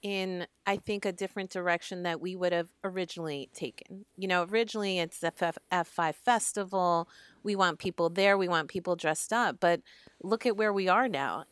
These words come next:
and look at what we've had to do to engage this global platform. And besides that, like, we've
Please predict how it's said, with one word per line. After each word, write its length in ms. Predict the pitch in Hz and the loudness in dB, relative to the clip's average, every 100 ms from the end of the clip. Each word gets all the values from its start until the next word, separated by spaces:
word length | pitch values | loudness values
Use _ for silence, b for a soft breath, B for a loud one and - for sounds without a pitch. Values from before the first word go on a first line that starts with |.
| - | 0
and 200 | 196 208 | 2 2
look 160 | 214 | 2
at 160 | 233 185 | 0 2
what 200 | 202 180 | 2 2
we've 220 | 196 185 | -2 -4
had 300 | - 202 190 | 0 0 0
to 120 | - | -4
do 520 | 170 196 208 175 151 147 b b b _ | -8 -4 -2 0 -2 -6 b b b _
to 520 | - 214 196 180 160 - _ - | -6 -2 0 -2 -4 -10 _ -2
engage 560 | 208 180 208 247 220 | 0 2 0 0 0
this 180 | 185 - | -4 -4
global 600 | - - 180 208 196 156 | -8 -2 2 2 2 0
platform. 680 | - 147 113 - - - - - _ _ _ _ _ | -2 -6 -6 -8 -18 -16 -18 -20 _ _ _ _ _
And 300 | 214 220 180 | 4 4 2
besides 580 | 185 208 - 240 214 - | 0 -2 2 4 4 2
that, 380 | 202 262 214 - | 4 6 4 4
like, 260 | 190 185 | 4 4
we've 460 | 180 190 214 214 208 | -2 -2 0 0 -2